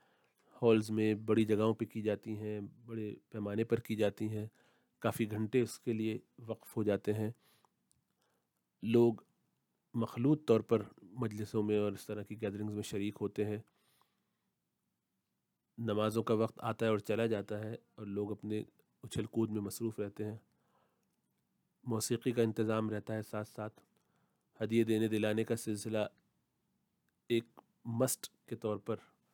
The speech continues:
اس کا حصہ بن چکا ہے۔ جو ہدیہ لے کر نہ آئے، گفٹ لے کر نہ آئے، اور وہ بھی ایک خاص standard کا، تو اس کو بہت ناپسند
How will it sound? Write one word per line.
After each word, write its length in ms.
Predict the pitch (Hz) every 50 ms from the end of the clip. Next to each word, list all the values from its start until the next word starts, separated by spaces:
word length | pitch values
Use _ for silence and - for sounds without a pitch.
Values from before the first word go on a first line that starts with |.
| _ _ _ _ _ _ -
اس 120 | 131 -
کا 160 | - - 117
حصہ 200 | 104 - - 127
بن 240 | 113 107 110 107 104
چکا 260 | - 110 - 113 110 110
ہے۔ 80 | 117 123 - _ _ _ _ _ _ _ _ _ _ -
جو 140 | 110 107 101 101 101 - - - -
ہدیہ 240 | 113 107 110 117 107
لے 120 | 104 107 104
کر 160 | - 113 107
نہ 120 | 110 110
آئے، 200 | 113 110 110 107
گفٹ 240 | 104 113 107 - -
لے 100 | 107 104
کر 140 | - 113 101
نہ 120 | 104 110
آئے، 220 | 113 110 110 113 127 - _ _ _ _ _ _ _
اور 200 | _ - 120 117
وہ 140 | 110 113 113
بھی 120 | 117 123 117
ایک 100 | 113 -
خاص 320 | - - 113 110 107 -
standard 520 | - - - - 107 107 107 117 123 117
کا، 180 | - - 123 113 107 - _ _ _ _ _ _ _ _ _ _ _ _ _ _ _
تو 360 | - 113 110 110 110 110 - - _ _ _ _ _
اس 100 | - -
کو 140 | - - 117
بہت 240 | 104 104 110 101 98
ناپسند 520 | 104 104 98 - 101 - - 110 110 101